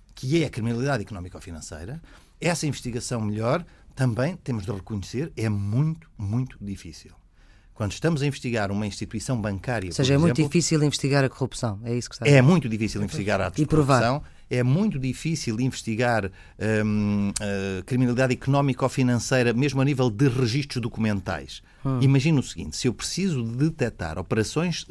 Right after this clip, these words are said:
Speaker 1: bancárias entre dezenas de pessoas, que são uma ínfima parte, zero ponto zero zero um por cento dos clientes de um banco, que tem milhões de operações bancárias, ter de detectar apenas aquelas pode implicar ver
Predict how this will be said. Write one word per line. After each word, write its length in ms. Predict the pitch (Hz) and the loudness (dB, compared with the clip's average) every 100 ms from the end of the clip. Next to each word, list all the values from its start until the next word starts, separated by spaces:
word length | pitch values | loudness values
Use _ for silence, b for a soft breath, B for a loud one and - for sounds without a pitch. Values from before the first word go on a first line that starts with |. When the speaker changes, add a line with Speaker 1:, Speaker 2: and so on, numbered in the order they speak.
| 110 | -10
Speaker 1:
bancárias 800 | 107 104 151 131 104 85 73 71 - B B - | -4 2 2 4 0 -2 -6 -12 -14 B B 4
entre 360 | 135 104 101 B | 4 4 -2 B
dezenas 580 | 120 120 107 156 196 151 | -2 2 4 4 2 0
de 80 | - | -6
pessoas, 520 | - - 104 90 - | -14 -4 -2 -2 -8
que 140 | - - | -12 0
são 240 | 170 160 - | 2 2 2
uma 220 | 151 151 | 4 6
ínfima 460 | 190 269 180 143 | 6 2 2 0
parte, 320 | - 120 101 92 | 2 0 0 2
zero 180 | 196 | 2
ponto 260 | - 175 165 | 2 -2 0
zero 200 | 165 165 | 0 0
zero 280 | 135 165 160 | 2 2 2
um 80 | 190 | 0
por 140 | - | -2
cento 280 | - 117 123 | 0 0 2
dos 140 | 135 | -2
clientes 380 | - 147 214 147 | -2 0 2 2
de 60 | 151 | 2
um 120 | 135 | 4
banco, 400 | 110 98 - - B | 2 -2 -4 -12 B
que 80 | - | 0
tem 120 | 131 | 2
milhões 480 | 127 127 143 226 147 | 4 4 4 4 4
de 40 | 113 | 0
operações 360 | 107 107 104 | -4 -4 -4
bancárias, 520 | 95 90 90 90 131 - B B B - | -4 -4 -4 -4 -6 -10 B B B 4
ter 120 | 208 | 6
de 60 | 214 | 6
detectar 360 | - 190 175 | 6 6 6
apenas 340 | 151 220 208 139 | 4 4 4 4
aquelas 380 | 131 117 135 - | 0 0 -2 -2
pode 360 | - 226 190 | 4 4 6
implicar 640 | 170 143 135 - 120 143 202 B B B - | 2 0 -4 -2 0 0 -4 B B B -14
ver 480 | 123 127 233 156 98 | -6 4 8 8 6